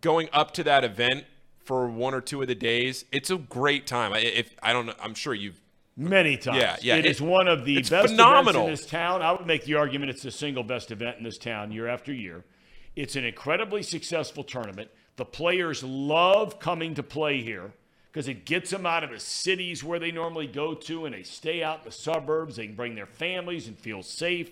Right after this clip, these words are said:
Speaker 2: That tournament's not going anywhere.
Speaker 1: Well, I hope not.
Speaker 2: It's not going anywhere.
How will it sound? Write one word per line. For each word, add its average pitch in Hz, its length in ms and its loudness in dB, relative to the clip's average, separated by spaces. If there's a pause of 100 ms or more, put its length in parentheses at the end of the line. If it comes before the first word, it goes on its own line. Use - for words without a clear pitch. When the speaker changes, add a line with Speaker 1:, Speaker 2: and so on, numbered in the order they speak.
(600)
Speaker 2:
That 214 180 4
tournament's 143 400 -2
not 104 200 -4
going 92 180 -10
anywhere. 71 280 -18 (680)
Speaker 1:
Well, 104 200 -10
I 98 40 -10
hope - 280 -16
not. 87 160 -18 (100)
Speaker 2:
It's - 120 -14
not 131 160 -2
going 110 160 -4
anywhere. 85 280 -10